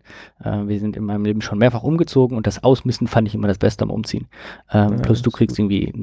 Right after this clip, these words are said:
Speaker 1: was Neues zu wohnen und ist alles spannend am neuen Ort. Äh, und das habe ich über, ähm, fast so seit Ende des Studiums habe ich jedes Wochenende irgendwie immer so zwei Stunden ausgemistet. Ir-, irgendwie jedes Wochenende oder ein, ein Möbel und dann immer,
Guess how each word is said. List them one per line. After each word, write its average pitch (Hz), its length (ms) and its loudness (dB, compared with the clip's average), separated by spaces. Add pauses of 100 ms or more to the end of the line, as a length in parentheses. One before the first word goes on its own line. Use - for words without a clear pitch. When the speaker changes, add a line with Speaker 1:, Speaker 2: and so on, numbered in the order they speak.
Speaker 1:
was - 260 -6
Neues 104 260 2
zu 98 160 -2
wohnen 104 240 0
und 98 60 -2
ist 98 100 -4
alles 101 220 0
spannend 104 340 2
am 104 80 0
neuen 101 220 -2
Ort. 98 380 -4
Äh, 98 240 -4
und - 420 -12
das 113 160 4
habe 120 100 2
ich - 100 -4
über, 104 260 4 (260)
ähm, 98 400 -4 (800)
fast 139 240 0
so 113 80 -2
seit 107 160 4
Ende 117 240 4
des 113 100 4
Studiums 110 380 -2
habe 107 100 0
ich - 120 -8 (340)
jedes 120 260 4
Wochenende 104 460 2
irgendwie 101 340 -2
immer 98 480 -4
so 101 240 -10
zwei - 240 2
Stunden 107 380 0
ausgemistet. 101 640 -2
Ir-, 104 160 -2
irgendwie 107 400 -2 (240)
jedes 117 300 4
Wochenende 107 520 2
oder 101 280 -8
ein, 104 260 -2
ein 110 220 -2
Möbel 120 400 6
und 107 120 -6
dann 107 100 0
immer, 104 160 -4